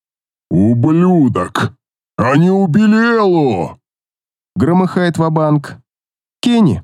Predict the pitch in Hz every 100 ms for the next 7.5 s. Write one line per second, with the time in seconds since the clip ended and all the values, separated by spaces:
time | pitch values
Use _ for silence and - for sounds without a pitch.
0 | _ 180 185 175 180 - _ _ _ _
1 | _ _ _ _ 123 123 220 214 - 214
2 | 208 196 - 101 147 170 165 151 - _
3 | 92 117 185 185 98 95 107 104 - _
4 | _ _ _ _ _ _ - - 285 -
5 | 262 254 262 170 175 240 214 107 107 226
6 | 262 - _ _ _ _ - 92 127 127
7 | 95 101 147 185 190